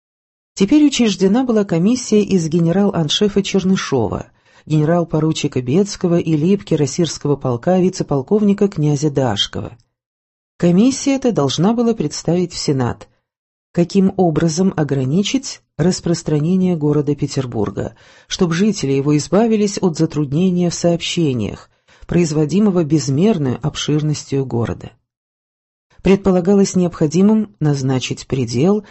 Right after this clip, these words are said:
за которым поселения уже составляли предместье.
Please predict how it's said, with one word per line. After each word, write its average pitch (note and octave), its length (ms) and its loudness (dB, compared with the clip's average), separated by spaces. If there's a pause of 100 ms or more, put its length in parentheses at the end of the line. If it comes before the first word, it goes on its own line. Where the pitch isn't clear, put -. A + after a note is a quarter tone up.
(360)
за D#3+ 200 2
которым B3 460 0
поселения A#3+ 760 0
уже F3 380 2
составляли C#3+ 680 -2
предместье. B2 760 -4